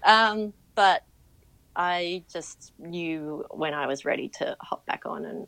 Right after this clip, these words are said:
and, and just take it easy. Go out for a casual ride and see how you feel and, and go from there.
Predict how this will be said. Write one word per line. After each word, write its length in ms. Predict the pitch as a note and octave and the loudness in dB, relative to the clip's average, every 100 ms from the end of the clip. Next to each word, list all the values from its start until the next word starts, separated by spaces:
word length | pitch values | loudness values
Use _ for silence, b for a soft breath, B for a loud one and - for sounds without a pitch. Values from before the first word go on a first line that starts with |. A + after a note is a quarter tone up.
| - | -10
and, 480 | E3+ E3 D#3+ - - _ | -8 -6 -6 -8 -12 _
and 180 | - A3 | 0 2
just 240 | A#3 A#3+ - | 2 -2 4
take 180 | C#4 | 6
it 60 | D4 | 10
easy. 260 | A4 C4 F#3+ | 10 8 4
Go 180 | D3+ | 8
out 200 | D#3+ - | 8 8
for 100 | - | 4
a 40 | G#3 | 2
casual 380 | A3+ G#3+ A3+ A3+ | 4 4 2 2
ride 260 | C#4+ G3+ | 2 2
and 100 | C#3+ | -2
see 240 | C#3 D#3 E3 F3+ | -8 -6 -6 -6
how 80 | G3 | -4
you 100 | G3+ | -6
feel 400 | - F4 - - | -4 -4 -4 -6
and, 100 | - - _ _ - | -12 -16 _ _ -20
and 180 | D#3+ F3 _ _ _ _ _ _ - | -20 -20 _ _ _ _ _ _ -4
go 140 | F#3 | -4
from 180 | F#3+ D#3+ | -4 -6
there. 220 | D#3 D#3 | -8 -10